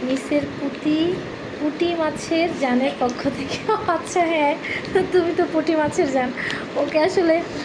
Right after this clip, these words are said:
ও ছোটো ছোটো বিষয়ে ভয় পেয়ে যেত, তো এই জন্য পুঁটি মাছের জান বলে শর্ট নেমে ডাকতাম, এই জন্য আর কি লিখেছে হয়তো। Thank you so much। অসংখ্য thank you। আর এটা খেয়ে খেয়ে, এগুলো সব খেয়ে খেয়ে আমি আমার দাঁত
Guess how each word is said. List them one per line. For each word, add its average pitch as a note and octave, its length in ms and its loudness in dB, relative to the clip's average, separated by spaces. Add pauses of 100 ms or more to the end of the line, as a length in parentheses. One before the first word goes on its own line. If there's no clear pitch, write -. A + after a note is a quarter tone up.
(160)
ও D#4 240 6
ছোটো F4+ 180 2
ছোটো D#4+ 160 4
বিষয়ে D#4+ 360 4
ভয় C4 300 2
পেয়ে C#4+ 180 4
যেত, D4 300 0
তো D#4+ 60 2
এই C#4 60 4
জন্য A#3+ 260 2 (120)
পুঁটি B3 180 -4
মাছের C4+ 420 -2
জান A#3 280 0
বলে A#3+ 180 2
শর্ট B3+ 380 -2
নেমে A3+ 300 0
ডাকতাম, A3 400 -2
এই A#3+ 100 2
জন্য A3 280 0
আর G#3+ 180 -4
কি B3+ 80 2
লিখেছে A3 460 -2
হয়তো। C4 280 -2 (520)
Thank B3+ 280 -2
you C#4+ 80 2 (140)
so C4+ 180 2
much। D4 220 -2 (540)
অসংখ্য C#4+ 420 0
thank C#4 280 0
you। D4+ 60 2
আর C#4+ 120 4
এটা C4+ 160 2
খেয়ে C4+ 260 2 (100)
খেয়ে, D4+ 160 4
এগুলো C4 240 2
সব C#4 160 0 (120)
খেয়ে C#4 140 4
খেয়ে D4+ 280 2
আমি C4+ 260 0
আমার B3+ 200 0 (100)
দাঁত A#3 180 0